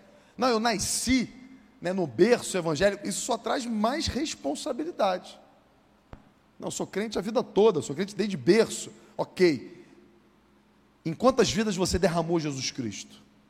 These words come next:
Quantas pessoas foram influenciadas diretamente por você a respeito da mensagem do evangelho? Então, isso aqui eu aprendo com Paulo.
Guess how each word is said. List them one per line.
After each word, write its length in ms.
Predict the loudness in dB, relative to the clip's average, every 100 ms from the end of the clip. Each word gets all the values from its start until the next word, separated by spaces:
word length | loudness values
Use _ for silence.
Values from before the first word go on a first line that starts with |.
| _ _ _ _ _ _
Quantas 280 | -4 -2 0
pessoas 320 | -2 0 -2
foram 200 | 0 -2
influenciadas 880 | -2 -2 -2 -2 -4 -2 -2 0 -2
diretamente 760 | 0 0 0 -4 0 -2 -4
por 120 | -4 0
você 480 | 0 0 2 2 0 -20 -20 -20 -20 _ -20 -20 _ _ -20 -20 -4
a 80 | -2
respeito 300 | 0 2 4
da 60 |
mensagem 560 | 4 0 0 0 0 2
do 80 | 2
evangelho? 520 | 2 0 0 -4 -8 -18 -20 -20 _ _ _ _ _ _ -14 -2
Então, 240 | 6 10
isso 200 | 10 6
aqui 180 | 4 8
eu 60 |
aprendo 340 | 8 8 4 4
com 120 | 0
Paulo. 600 | 6 6 6 2 -2